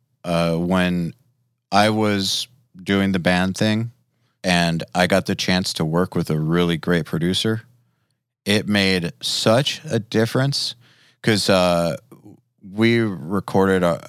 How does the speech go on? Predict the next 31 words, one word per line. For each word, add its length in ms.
I 160
recorded 520
our 120
stuff 400
at 100
the 80
beginning 460
when 240
we 100
had 180
no 180
budgets 540
and 120
stuff, 360
when 140
it 60
was, 140
like, 220
local. 520
And 280
eventually, 440
once 240
we 80
got 140
signed, 600
we 200
had 240
budgets. 440
And 220
it, 180
man, 380